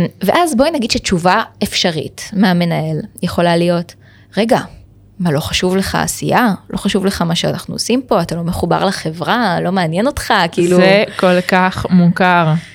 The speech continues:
Speaker 1: כן, וגורמים לנו להרגיש אשמים, ואנחנו, ופתאום מעוררים בנו המון רגשות שליליים של אשמה ושל, "וואלה, אני, אני חזיר אולי,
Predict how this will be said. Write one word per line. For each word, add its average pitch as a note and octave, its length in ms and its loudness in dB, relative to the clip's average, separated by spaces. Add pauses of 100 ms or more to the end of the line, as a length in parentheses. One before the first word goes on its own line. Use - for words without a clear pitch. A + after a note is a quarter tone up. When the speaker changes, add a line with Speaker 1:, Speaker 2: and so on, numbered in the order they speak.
(160)
Speaker 1:
כן, G#3 500 0
וגורמים F#3+ 420 2
לנו D#4 160 0
להרגיש C4 400 0
אשמים, C#4+ 680 2
ואנחנו, G3+ 500 2
ופתאום A3 420 0
מעוררים A#3 500 2
בנו B3 440 2
המון G#3 260 2
רגשות F#3 320 2
שליליים F3+ 460 0
של F3 280 2
אשמה F3 600 2
ושל, E3+ 320 0
"וואלה, F3 540 2
אני, D#3+ 440 -2
אני D#3 200 -2
חזיר F#3+ 400 0
אולי, C#4+ 400 2